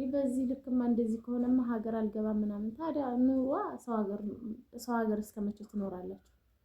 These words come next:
የእናንተ እኮ የሀገራችሁ አይደለም። የሆነ ጊዜ መምጣታችሁ አይቀርም ሀገራችሁ። እስከ መቼ ትኖራላችሁ እዛ? እና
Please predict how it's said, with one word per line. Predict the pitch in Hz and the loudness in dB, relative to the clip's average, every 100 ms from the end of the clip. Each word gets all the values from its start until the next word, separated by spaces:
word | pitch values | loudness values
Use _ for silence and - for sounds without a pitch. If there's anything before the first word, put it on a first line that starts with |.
| _ _ _ _ _ _ _ _ _ _ - | _ _ _ _ _ _ _ _ _ _ -4
የእናንተ | 220 226 233 | -2 2 0
እኮ | 240 - 294 | -2 -4 -4
የሀገራችሁ | 262 214 202 208 208 - | -2 0 0 -2 -4 -8
አይደለም። | 214 180 175 - - | -8 -8 -10 -12 -8
የሆነ | 233 285 349 330 | 0 4 6 6
ጊዜ | 247 247 | 6 4
መምጣታችሁ | 233 220 214 214 202 - | 4 2 -2 -8 -10 -10
አይቀርም | 196 196 196 190 | -12 -12 -10 -8
ሀገራችሁ። | 185 190 185 - _ | -8 -10 -12 -16 _
እስከ | - - 254 | -14 0 2
መቼ | 233 226 | 2 0
ትኖራላችሁ | 214 208 196 190 196 196 - | -8 -6 -6 -6 -10 -12 -14
እዛ? | 202 185 202 _ _ _ _ _ _ _ _ _ _ _ _ _ | -14 -12 -16 _ _ _ _ _ _ _ _ _ _ _ _ _
እና | 233 | -2